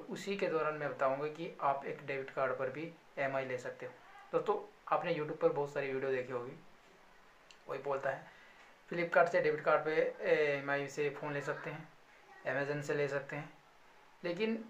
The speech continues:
वो approved नहीं होता है। मैंने इसको काफ़ी बार try किया, लेकिन वो अप्रूव नहीं हुआ। उसमें message, Flipkart पे क्या होता है कि उसमें message करना होता है एक number पर,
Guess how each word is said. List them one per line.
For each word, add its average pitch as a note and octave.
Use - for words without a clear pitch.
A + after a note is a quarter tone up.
वो F#3+
approved F#3
नहीं C#3+
होता A#2+
है। B2
मैंने D3+
इसको D3
काफ़ी C#3
बार C3
try B2
किया, B2+
लेकिन C3
वो C3+
अप्रूव D3
नहीं A#2
हुआ। G#2+
उसमें D3+
message, D3
Flipkart D3+
पे D#3
क्या D#3+
होता D#3+
है E3
कि E3+
उसमें E3
message C#3+
करना D3+
होता D#3
है D#3+
एक D3+
number D3
पर, F3+